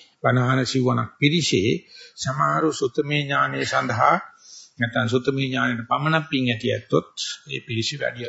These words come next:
අය ඉඳගෙන ඉන්නවා. තව සමහරක් ඉන්නවා සුතමේ ඥාන ඉක්මලගේ චින්තාමය ඥාන පැත්තෙන් මේ බණ කොටස් අහලා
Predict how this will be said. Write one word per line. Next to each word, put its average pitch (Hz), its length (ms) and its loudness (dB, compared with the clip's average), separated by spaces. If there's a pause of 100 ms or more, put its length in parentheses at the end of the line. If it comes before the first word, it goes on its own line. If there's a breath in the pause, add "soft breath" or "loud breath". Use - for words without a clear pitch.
(140)
අය - 220 -10
ඉඳගෙන 113 320 -8
ඉන්නවා. 170 260 0 (840 loud breath)
තව 123 220 -2
සමහරක් 156 580 4
ඉන්නවා 143 480 4 (1300)
සුතමේ 131 440 0
ඥාන 123 260 2
ඉක්මලගේ 131 500 0
චින්තාමය 147 500 0
ඥාන 120 360 2
පැත්තෙන් 131 360 -4 (460 loud breath)
මේ 120 180 2
බණ 113 300 2
කොටස් 110 340 -2
අහලා 104 420 0